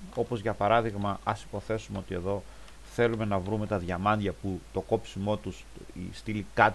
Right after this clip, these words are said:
δηλαδή, έχει την τιμή ideal, μπορούμε να το κάνουμε με αυτόν εδώ τον τρόπο. Ακριβώς αυτό εδώ. Αν θέλουμε αυτό εδώ τώρα,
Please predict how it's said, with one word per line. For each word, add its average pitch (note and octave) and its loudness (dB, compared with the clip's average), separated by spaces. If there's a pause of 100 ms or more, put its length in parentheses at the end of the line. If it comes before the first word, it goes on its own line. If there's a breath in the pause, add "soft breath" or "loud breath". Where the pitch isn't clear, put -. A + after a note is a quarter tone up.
δηλαδή, F2+ 0 (340 loud breath)
έχει A2+ 4
την G2 0
τιμή G#2 0
ideal, G2 2 (160)
μπορούμε C#3 2
να D#3 0
το A#2 -4
κάνουμε C#3+ 0
με A#2+ -2
αυτόν B2+ 0
εδώ A#2 0
τον G2 -6
τρόπο. F#2 4 (1120)
Ακριβώς A#2 -8
αυτό A2+ -6
εδώ. E2+ -2 (520 loud breath)
Αν D3 8
θέλουμε E3 6
αυτό B2+ 4
εδώ B2+ 8
τώρα, E2+ 2